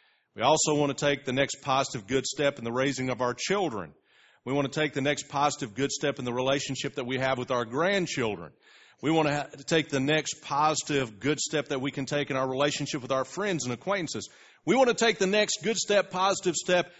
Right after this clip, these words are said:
in following God's general will for our life individually, personally, as well as corporately as a body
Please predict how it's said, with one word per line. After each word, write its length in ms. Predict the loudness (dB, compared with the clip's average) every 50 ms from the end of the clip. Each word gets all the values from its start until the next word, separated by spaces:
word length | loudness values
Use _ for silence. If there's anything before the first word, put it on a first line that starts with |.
| -8 -2
in 140 | -2 0 2
following 460 | 4 6 6 6 6 4 4 2 4
God's 320 | 4 4 4 2 2 -2
general 500 | -2 2 4 4 4 4 4 4 4 4
will 240 | 4 4 4 4 4
for 220 | 2 2 0 2
our 260 | 4 4 4 4 4 4
life 340 | 4 4 4 4 2 0 -2
individually, 760 | -4 -2 -2 -2 0 4 4 4 4 4 2 -2 0 0 -2
personally, 720 | -2 -4 -2 -2 0 0 0 0 0 0 2 2 2 2
as 180 | 2 0 0 0
well 220 | 0 0 2 2
as 100 | 2 0
corporately 560 | -2 -2 0 0 0 0 -2 -4 -2 -2 0
as 140 | 0 0 -2
a 40 | -2
body 420 | -2 0 0 0 0 -2 -4 -6